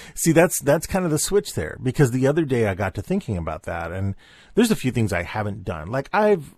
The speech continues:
I'm yet to create a toy design for a toy company that, that went into full production. Um, I've yet to voice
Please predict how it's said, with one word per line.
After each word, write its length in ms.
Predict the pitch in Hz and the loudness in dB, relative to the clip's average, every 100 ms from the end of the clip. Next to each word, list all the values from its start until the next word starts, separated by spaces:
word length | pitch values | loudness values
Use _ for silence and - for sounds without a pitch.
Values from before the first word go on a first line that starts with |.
| - - | -14 -4
I'm 380 | 151 165 131 127 | -2 -2 -4 -8
yet 400 | 117 147 143 - | -2 0 0 -6
to 120 | 131 | -10
create 560 | - - 117 117 117 110 | -8 -2 0 2 0 -2
a 300 | 110 107 104 | -4 -2 -4
toy 340 | - - 156 | 4 6 6
design 540 | 123 104 101 98 95 98 - _ _ _ _ | 4 2 2 2 0 -2 -8 _ _ _ _
for 280 | - 127 123 | -4 0 2
a 180 | 120 117 | 2 4
toy 300 | - 120 113 | 8 8 6
company 500 | - 127 120 117 113 | 2 2 2 2 2
that, 180 | 101 95 - - 135 | 0 -2 -8 -14 -6
that 200 | 127 120 | 0 2
went 200 | 117 127 | 4 4
into 140 | 120 101 | 4 0
full 220 | 120 107 | -2 2
production. 460 | 101 82 - - - - _ - _ - | 2 2 -8 -16 -18 -20 _ -20 _ -6
Um, 720 | 101 92 90 90 87 87 87 _ - | -4 -2 -4 -4 -4 -6 -10 _ -10
I've 320 | 110 113 107 | -6 -6 -8
yet 420 | 107 110 131 - _ - - | -8 -4 -4 -4 _ -10 -6
to 180 | 123 | -6
voice 840 | 107 104 120 123 127 - - - | -6 -4 0 0 -2 -6 -10 -12